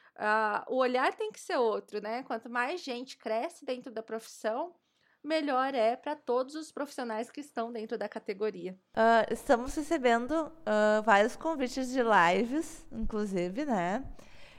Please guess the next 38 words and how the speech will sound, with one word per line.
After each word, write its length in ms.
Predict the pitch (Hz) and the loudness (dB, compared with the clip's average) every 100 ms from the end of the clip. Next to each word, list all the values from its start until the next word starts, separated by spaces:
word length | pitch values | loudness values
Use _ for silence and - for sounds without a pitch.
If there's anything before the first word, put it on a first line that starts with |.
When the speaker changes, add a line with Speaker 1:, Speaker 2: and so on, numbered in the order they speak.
| - | -4
Speaker 2:
Ah, 540 | - 214 208 202 202 202 - | 6 8 8 6 4 0 -6
por 140 | 214 | -6
conta 420 | - 208 196 254 | 4 4 4 2
desse 220 | 226 220 | 0 0
nosso 260 | 226 220 - | 0 0 -2
crescimento, 840 | 240 233 - 254 208 196 214 294 | -2 -2 -2 -2 0 0 0 -2
as 60 | 277 | -8
pessoas 220 | - 233 | -6 -6
estão 220 | 214 208 | -4 -4
nos 40 | 226 | -4
re-, 280 | 226 - 208 | -6 -4 -4
reconhecendo, 680 | 220 220 226 - 208 202 | 0 2 2 2 2 2
querem 220 | 240 226 | 0 0
fazer 240 | 233 269 277 | 0 0 2
live 300 | 294 196 226 | 4 2 0
com 100 | 294 | -2
a 60 | |
gente. 420 | 330 247 160 - - | 0 -2 -4 -12 -10
A 40 | 190 | -8
gente 220 | 196 - | -6 0
tá 180 | 202 190 | 2 2
adorando, 800 | 185 254 320 226 202 226 349 - - - - - - - - | 4 2 4 2 0 -2 -6 -8 -16 -18 -20 -20 -20 -20 -12
mas 360 | 294 311 285 285 | 0 2 4 2
a, 100 | 302 - - - - | -2 -6 -20 -18 -4
a 80 | - | -2
gente 160 | 233 - | 0 0
conversando 600 | 254 233 254 262 220 226 | 2 2 4 4 4 4
hoje, 340 | 233 214 214 | 6 6 4
eu 40 | 240 | 2
falei, 260 | 254 226 | 2 2
"Sabrina, 580 | 220 233 214 269 262 233 - | 2 0 -2 -4 -4 -8 -2
eu 120 | 190 190 | 0 2
vou 100 | 190 | -2
ter 120 | 202 | -2
que 180 | 208 190 | -2 -4
dizer 260 | 180 190 | 2 4
não, 440 | 190 277 370 190 160 - - - - - - - - - - - | 4 2 0 -2 -6 -12 -14 -20 -20 -20 -20 -20 -20 -20 -20 -6
porque 720 | 254 269 269 220 208 214 254 | -4 0 4 4 4 2 -2